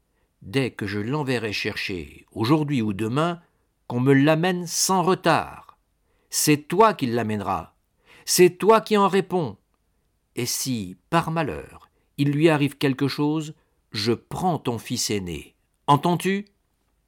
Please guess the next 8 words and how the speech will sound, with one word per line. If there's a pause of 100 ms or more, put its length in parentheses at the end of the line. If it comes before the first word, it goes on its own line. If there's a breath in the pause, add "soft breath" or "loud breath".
(340)
Mais (680 soft breath)
ne
pourrait-on, (100)
par
hasard,
prendre
un
dvojnik,